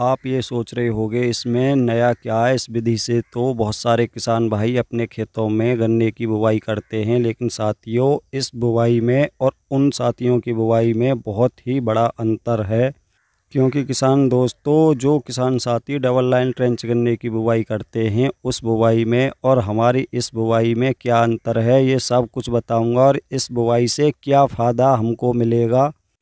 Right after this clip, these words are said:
साथ में आपको ये भी बताऊंगा सिंगल लाइन ट्रेंच और डबल लाइन ट्रेंच गन्ने में कौन सी विधि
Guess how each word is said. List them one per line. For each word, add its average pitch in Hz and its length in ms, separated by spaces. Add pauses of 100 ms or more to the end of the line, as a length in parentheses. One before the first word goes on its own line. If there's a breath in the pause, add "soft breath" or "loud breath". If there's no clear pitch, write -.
(300)
साथ 139 300 (100)
में 143 120
आपको 139 360
ये 135 160
भी 135 120
बताऊंगा 127 500
सिंगल 135 380
लाइन 131 340
ट्रेंच 131 440 (100)
और 135 120
डबल 127 360
लाइन 131 220
ट्रेंच 131 360
गन्ने 123 340
में 127 200
कौन 139 380
सी 156 240
विधि 123 380